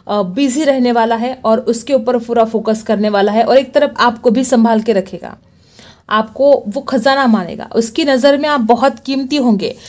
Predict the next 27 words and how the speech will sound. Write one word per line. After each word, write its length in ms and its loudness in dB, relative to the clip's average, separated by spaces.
लेकिन 240 4
ये 120 2
कभी 380 0
वो 160 0
आपसे 260 0
जाहिर 440 2
नहीं 220 4
कर 180 2
पाएगा, 420 -2
बोल 360 2
नहीं 200 0
पाएगा, 420 -6
ठीक 140 -10
है? 160 -2
और 200 -4
देखते 320 -4
हैं, 260 -6
अ, 180 2
Page 280 -4
of 180 -2
Wands, 300 0
जैसे 280 2
कि 60 -4
मैंने 140 -2
पहले 320 2
भी 120 0
बोला 400 -2